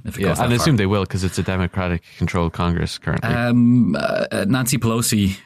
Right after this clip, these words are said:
Speaker 1: the leader of the Democrats in Congress, has already said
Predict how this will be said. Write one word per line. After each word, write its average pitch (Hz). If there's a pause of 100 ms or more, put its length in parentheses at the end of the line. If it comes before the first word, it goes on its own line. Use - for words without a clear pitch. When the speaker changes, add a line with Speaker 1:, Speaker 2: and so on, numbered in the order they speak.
(100)
Speaker 1:
the 95
leader 98
of 90
the 90
Democrats 92
in 90
Congress, 92
has 95
already 98
said 92